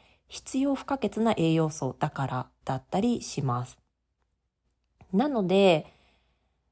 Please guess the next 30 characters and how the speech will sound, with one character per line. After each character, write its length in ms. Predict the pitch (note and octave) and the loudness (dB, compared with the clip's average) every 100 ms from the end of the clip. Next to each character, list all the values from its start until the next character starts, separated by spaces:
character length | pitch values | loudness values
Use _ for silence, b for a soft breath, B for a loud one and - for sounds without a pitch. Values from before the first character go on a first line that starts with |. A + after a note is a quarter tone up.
| _ _ | _ _
ま 60 | - | -14
あ、 20 | |
そ 140 | - | -10
こ 240 | G#3+ C4+ C#4 | -4 0 0
を 40 | |
見 140 | D4 D#4 | -2 -2
て 160 | B3+ | 0
い 80 | G#3+ | 0
く 140 | - | -4
と、 560 | - D4 D4 A#3+ G2 - _ _ | -4 4 8 8 6 0 _ _
栄 160 | B3 B3+ | 2 4
養 160 | C4 | 2
的 280 | C4 B3+ A#3+ | -2 -4 0
な 360 | A#3+ A#3 A#3+ - | 4 4 2 0
ベ 120 | A3+ | 2
ネ 100 | A3 | 4
フ 120 | G#3 | 2
ィ 20 | D#3+ | -2
ッ 20 | |
ト 200 | - D3 | 0 -4
っ 60 | - | -2
て 140 | - | -4
い 40 | |
う 80 | C#3+ | -2
の 100 | C3+ | -2
は 100 | C3 | -4
な 220 | B2+ G#3 | 0 4
い 240 | G#3 D3+ C#3 _ _ _ | 4 2 -4 _ _ _
か 180 | - D3 | -4 -2
ら、 480 | D#3+ B3+ C4 D#3+ | 4 6 6 4